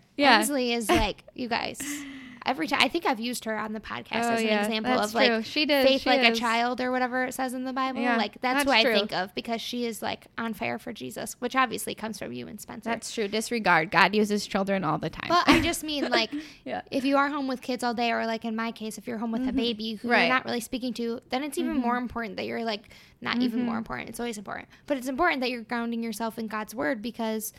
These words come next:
Speaker 1: Mm-hmm.
Speaker 2: I can't go have an intellectual conversation with Atticus about how I'm struggling
Speaker 1: <laughs>
Speaker 2: emotionally, you know?
Speaker 1: You could.
Speaker 2: I, I could try.
Speaker 1: <laughs>
Speaker 2: But it's
Speaker 1: Yeah.
Speaker 2: just, like, at that point, it's
Speaker 1: Mm-hmm.
Speaker 2: like,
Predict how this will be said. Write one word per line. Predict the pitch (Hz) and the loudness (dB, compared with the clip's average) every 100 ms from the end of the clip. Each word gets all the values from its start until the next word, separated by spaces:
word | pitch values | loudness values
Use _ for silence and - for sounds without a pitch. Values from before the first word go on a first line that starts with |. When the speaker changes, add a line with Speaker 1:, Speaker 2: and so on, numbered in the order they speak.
| - | -6
Speaker 1:
Mm-hmm. | 233 233 226 233 214 | -2 0 0 -2 0
Speaker 2:
I | 226 | 0
can't | 254 - 262 247 _ 220 | 0 0 0 0 _ -2
go | 247 | 0
have | 247 254 233 | 2 2 2
an | 220 | -2
intellectual | 240 240 240 - 226 | -2 0 -2 -2 -4
conversation | 226 226 214 254 233 214 | -4 -4 -2 -2 -2 -2
with | 214 | 0
Atticus | - 233 247 220 220 | 4 4 2 -2 0
about | - - - | 4 4 6
how | 240 240 | 4 4
I'm | 226 | 2
struggling | - - 247 233 226 226 | 2 4 4 4 2 2
Speaker 1:
<laughs> | 226 | 4
Speaker 2:
emotionally, | 226 277 - 190 190 | 2 2 -2 -6 -4
you | 220 240 220 | -4 -2 -2
know? | 214 | 0
Speaker 1:
You | 262 | -2
could. | - - - 233 | -4 -4 -2 -2
Speaker 2:
I, | 285 - 277 | -2 0 -2
I | 294 | -2
could | 294 240 | -4 -2
try. | 294 277 185 302 294 | 2 2 2 0 -2
Speaker 1:
<laughs> | 349 392 392 330 349 - | -4 -4 -2 -4 -4 -2
Speaker 2:
But | 302 | 0
it's | 294 - | 0 0
Speaker 1:
Yeah. | 330 | -2
Speaker 2:
just, | - | 2
like, | 277 254 | 2 4
at | - 254 | 2 4
that | 294 302 | 4 4
point, | 254 240 262 | 2 2 2
it's | 269 | 0
Speaker 1:
Mm-hmm. | 254 | 0
Speaker 2:
like, | 226 247 | 0 -2